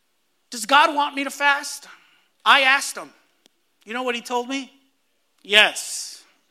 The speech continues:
And if you wanna ask him, I'll tell you where he has the answer.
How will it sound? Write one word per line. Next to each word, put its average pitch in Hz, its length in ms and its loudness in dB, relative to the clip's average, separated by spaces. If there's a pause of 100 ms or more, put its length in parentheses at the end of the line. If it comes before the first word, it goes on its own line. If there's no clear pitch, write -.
(1120)
And 190 100 -12
if 202 120 -8
you 269 100 0
wanna 294 200 2
ask 277 360 2
him, 330 240 -2 (1000)
I'll 214 160 2
tell 240 240 0
you 254 160 -2
where 254 140 2
he 247 160 -4
has 240 240 0
the 240 140 -4
answer. 196 420 -6